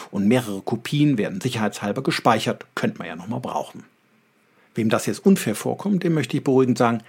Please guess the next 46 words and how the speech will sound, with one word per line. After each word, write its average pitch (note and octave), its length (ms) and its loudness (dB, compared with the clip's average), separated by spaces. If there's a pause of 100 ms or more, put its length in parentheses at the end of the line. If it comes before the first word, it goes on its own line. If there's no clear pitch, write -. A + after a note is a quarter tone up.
(220)
das - 240 -10
alles A2+ 420 -4
hat - 160 -4
seinen G2+ 360 -2
Sinn. F#2 260 -4 (300)
Und - 360 -16
wie G#2+ 200 -4
auch - 140 -10
bei F2+ 200 -6
den F2+ 140 -8
anderen C3 320 2
typischen C3+ 480 -2
Denk- C#3 240 0
und B2 140 -4
Verhaltensweisen B2+ 840 -2
finden - 260 -4
wir A#2+ 100 -2
die A2 140 -4
Gründe A#2 380 2
hierfür B2+ 440 -2
in C3 120 -4
der C3 80 -4
Savanne. D3 480 -2 (640)
Für - 120 -12
das - 120 -6
Überleben A#2 560 0
war B2+ 180 -2
es C3 140 -6
nämlich A#2 400 -2
extrem C#3 640 -4
wichtig, - 540 -4
Gefahren G#2 720 -6
sensibel A2 600 -2
zu - 140 -8
erkennen D3 560 2
und F#2 220 -16
dadurch B2 340 -2 (300)
den G#2 100 -2
unschönen G#2+ 600 2
Dingen B2+ 300 0
eine C#3 140 -6
besonders B2+ 680 -2
hohe A#2 220 -4
Aufmerksamkeit - 840 -6
zu - 140 -10
schenken. - 320 -8